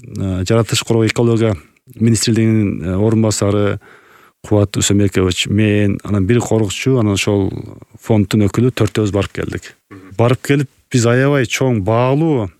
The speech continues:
кызыктуу маалыматтарга туш болдук. Мен аябай таң калдым. Э, бир видео тартып койгом, кийин көргөзөм през-, презентацияда. Биз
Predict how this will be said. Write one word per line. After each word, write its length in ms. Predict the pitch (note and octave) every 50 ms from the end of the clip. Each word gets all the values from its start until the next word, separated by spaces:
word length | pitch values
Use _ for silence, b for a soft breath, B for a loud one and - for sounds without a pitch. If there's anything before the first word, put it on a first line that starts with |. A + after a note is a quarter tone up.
| _ _ _ _ _ _ - - -
кызыктуу 580 | B2 A2+ C3 B2 A#2 - _ - D3+ D3+ D3 A#2+
маалыматтарга 800 | A#2 A#2 A#2+ A#2+ A#2+ A#2 - - A#2 A2 G#2+ G#2 G#2 G2 G2 -
туш 200 | - - - -
болдук. 400 | - A2+ A#2 A#2 C3+ D3 - -
Мен 160 | A2 G2+ F#2+ G2
аябай 320 | G#2+ A#2+ C#3 C#3+ B2+ G#2+
таң 220 | - G#2 G2+ G2+
калдым. 300 | G2 G#2+ A#2 C3 D#3 C#3+ B B B B B B B B B B B B B _ _
Э, 180 | G#2 G#2+ G#2 G2+
бир 240 | G2+ G2 G2+ A2+ A2+ G#2+
видео 260 | A2 A2+ A#2 A2+ A2+
тартып 280 | G#2+ - A#2+ A2+ - -
койгом, 280 | - A#2+ C3 B2 A2+ G2+
кийин 580 | G#2+ G#2+ G#2+ G#2+ G#2 F#2+ F#2+ F#2+ F#2 E2 F2 -
көргөзөм 340 | A2+ A2 A2+ A#2 C3 C3+ A#2+ -
през-, 300 | - - A2 G#2 G2+ G2
презентацияда. 720 | G2+ - A2+ G2+ G2+ - G#2+ F#2 F#2+ G2 F#2+ F2+ F2+ F2 F2 F2+ -
Биз 220 | A#2+ B2+ B2 A2